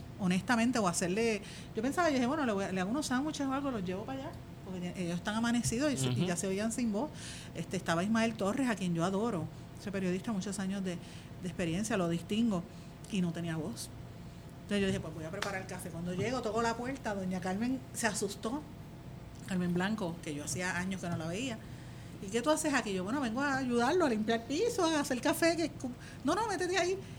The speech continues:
Speaker 1: Y entonces Jesús me vio, Jesús Rodríguez García, que lo amo, eh, de verdad Jesús es un gran compañero, eh, y, y lo aprecio hace muchos años, y me dijo, "Pasa". Y entonces me, me pusieron el micrófono, yo te juro que yo no iba a eso.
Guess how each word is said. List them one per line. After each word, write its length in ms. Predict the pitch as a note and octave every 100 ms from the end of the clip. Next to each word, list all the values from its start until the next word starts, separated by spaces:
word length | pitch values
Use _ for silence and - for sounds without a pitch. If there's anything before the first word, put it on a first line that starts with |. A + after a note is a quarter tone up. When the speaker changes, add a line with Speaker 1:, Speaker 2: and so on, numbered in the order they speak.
| - -
Speaker 1:
Y 80 |
entonces 320 | F#3 F3+ F3+ A#3
Jesús 300 | G3+ G#3 G3
me 160 | G#3
vio, 140 | G#3+ B3
Jesús 260 | A3 F#3+
Rodríguez 300 | F#3+ F#3+ G3
García, 260 | F#3 F#3 A3+
que 100 | G#3+
lo 140 | F3
amo, 360 | E3 G3 F#3+ F#3 E3 F#3+
eh, 100 | E3+
de 80 | E3+
verdad 180 | D#3+
Jesús 260 | F#3 F3 F3
es 60 | G3
un 140 | G3
gran 240 | F#3 F#3 G3
compañero, 600 | F#3+ F3 E3+ G3 G3 F3 - - - -
eh, 420 | F3+ E3 D#3+ D3+ C#3+ C#3 -
y, 80 |
y 220 | F3 D#3+ F3
lo 160 | D#3+
aprecio 320 | D#3 F3 -
hace 100 | F#3+
muchos 320 | F#3 F#3 F#3 G#3
años, 300 | G3+ F3+ F3 - - - - - -
y 380 | F#3 F3 E3 D#3+
me 80 | E3+
dijo, 160 | F3+
"Pasa". 400 | F3+ C4+ D4+ G#3 F#3 - - - - - -
Y 80 |
entonces 240 | F3+ E3 C#4+
me, 160 | D4+ - - - - - -
me 120 | G3
pusieron 520 | F#3 - G#3+ G#3+ G#3
el 60 | A#3+
micrófono, 480 | E4+ E4 G#4 A4+ F#4+
yo 140 | A3+
te 120 | A3+
juro 440 | C4 B3+ C4+ A#3+ E4
que 100 | - F3+
yo 100 | F#3
no 80 |
iba 120 | G3 F3
a 60 |
eso. 220 | E3 -